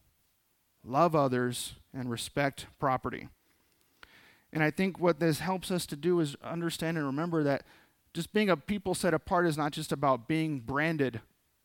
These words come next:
as a Christian, Jewish, you know, it, it, it, that's not what makes you set apart. It's what you do. It's how you,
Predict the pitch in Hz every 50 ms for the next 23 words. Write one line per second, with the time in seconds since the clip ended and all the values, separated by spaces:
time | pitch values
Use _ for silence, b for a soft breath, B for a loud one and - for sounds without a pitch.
0 | _ _ - 139 120 117 120 - - 151 143 - - 131 117 113 107 _ _ _
1 | _ _ _ _ _ - 139 156 151 139 131 117 - - - - - b b b
2 | b b b _ _ _ _ - 151 131 120 107 110 113 - - - 92 113 -
3 | 123 156 147 - 131 143 123 - 143 160 151 _ - - 156 156 - - - 180
4 | 180 185 - 170 165 143 156 165 175 175 - - - 160 143 - - 147 123 113
5 | - - - 165 151 123 104 76 135 123 - - 131 143 160 - 165 156 147 139
6 | 127 113 113 113 143 160 165 170 156 139 127 - - - - - 147 151 151 147
7 | 139 139 139 127 120